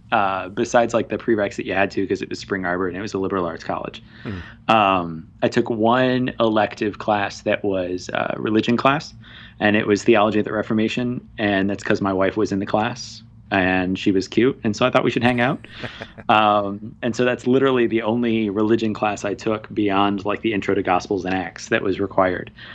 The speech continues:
Speaker 1: Um, I actually got a year and a half into a biophysics P H D program, uh, working on, like, R N A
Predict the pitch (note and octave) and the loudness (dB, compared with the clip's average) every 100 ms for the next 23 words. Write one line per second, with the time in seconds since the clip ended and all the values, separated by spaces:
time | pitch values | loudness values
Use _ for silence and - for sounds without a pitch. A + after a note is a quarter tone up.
0 | - - G2+ G2 F#2 E2+ E2 - - D3+ | -20 0 4 4 4 2 -4 -10 0 2
1 | - C#3 C3+ A2+ G2 A2+ A#2+ G2+ G2+ G#2+ | 4 2 2 0 -2 -4 -4 -4 -2 0
2 | F2 - G2+ G2 - G2+ - F#2+ F#2 F#2 | -2 -4 -6 -4 -2 -2 -2 -4 0 2
3 | G#2+ G#2 G#2+ G2+ - - G2 - G#2 - | 2 2 0 0 -2 0 0 2 -2 0
4 | G2 F2+ F2+ F#2 - - - - - - | -2 0 -4 -6 -12 -20 -20 -20 -10 0
5 | G2 F2 - - - - G#2+ A2 G2+ F#2 | 2 4 0 -2 -4 -2 -2 0 2 4
6 | F#2+ F2+ F2 - - - - A2+ G#2+ G#2 | 4 0 -2 -6 -16 -14 2 4 4 4
7 | G2+ G2+ G2 | 4 4 4